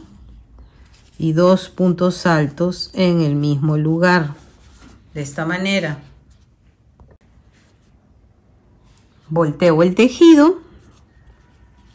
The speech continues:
voy a tejer una, dos, tres cadenas,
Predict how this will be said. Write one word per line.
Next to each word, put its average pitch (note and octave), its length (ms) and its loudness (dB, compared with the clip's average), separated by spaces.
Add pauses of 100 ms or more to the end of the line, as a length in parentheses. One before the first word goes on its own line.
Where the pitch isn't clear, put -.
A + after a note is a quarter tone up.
(880)
voy E3 240 4
a D#3 100 2
tejer E3 360 2
una, G#3+ 500 4
dos, F#3 680 0 (520)
tres D3 360 -4
cadenas, D4+ 840 2